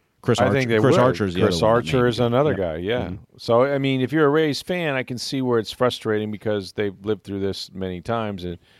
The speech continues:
Speaker 2: they just have to take a step back now and realize that, you know, they're not going to the playoffs most likely this year. They're definitely not gonna win the division, you wouldn't think, fifteen or so games out of first place,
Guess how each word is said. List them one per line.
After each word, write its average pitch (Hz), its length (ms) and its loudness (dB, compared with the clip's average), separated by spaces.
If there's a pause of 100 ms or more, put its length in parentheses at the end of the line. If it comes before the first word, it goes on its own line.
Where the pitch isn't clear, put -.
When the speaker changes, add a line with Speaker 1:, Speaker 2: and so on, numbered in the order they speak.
(220)
Speaker 2:
they 110 140 0
just 104 160 -6
have 110 180 -2
to 98 80 -16
take 101 240 -4
a 95 40 -4
step - 280 -4
back 110 280 0
now 95 240 -4
and 95 120 -6
realize 95 520 -2
that, 87 280 -4 (460)
you 98 120 -6
know, 85 140 -2
they're 104 200 0
not 123 260 0
going 110 260 -2
to 92 100 -10
the 92 80 -8
playoffs 92 520 -4
most 85 340 -8
likely 82 340 -10
this 80 260 -12
year. 85 300 -8 (380)
They're 90 100 -10
definitely 107 420 -2
not 90 120 -10
gonna 90 140 -8
win 90 160 -6
the 78 60 -12
division, 98 480 -2
you 87 120 -4
wouldn't 82 280 -8
think, 87 260 -8
fifteen 87 420 -12
or 82 80 -10
so 87 200 -10
games 85 340 -10
out 85 140 -4
of - 60 -16
first 87 260 -12
place, 85 420 -8